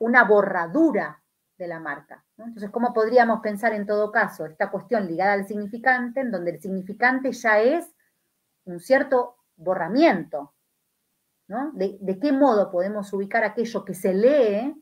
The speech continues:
a partir de una marca que se borra, ¿no? A partir de, en todo caso, de una letra que es posibilitadora de que luego algo pueda advenir y ser leído.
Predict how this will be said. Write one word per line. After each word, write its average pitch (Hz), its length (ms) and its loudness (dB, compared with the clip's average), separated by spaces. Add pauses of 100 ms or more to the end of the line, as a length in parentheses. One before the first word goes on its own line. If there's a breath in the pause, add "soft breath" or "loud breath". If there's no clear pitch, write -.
(540)
a 196 160 0
partir 277 600 0 (380)
de 180 140 -2
una 269 240 2
marca 240 680 2 (1300)
que 175 100 -10
se 180 140 -10
borra, 175 500 0 (840)
¿no? 240 220 -10
A 180 100 -10
partir 254 480 -2
de, 226 400 0
en 170 140 -8
todo 202 200 -2
caso, 240 340 -2
de 202 120 2
una 240 260 0
letra 269 540 -2
que 214 60 -12
es - 80 -16
posibilitadora 196 1300 -2 (140)
de 175 120 -10
que 165 120 -10
luego 180 440 -4
algo 185 380 -4
pueda 185 480 -2
advenir 170 580 -6
y 196 60 -8
ser 190 260 -2
leído. 175 600 -4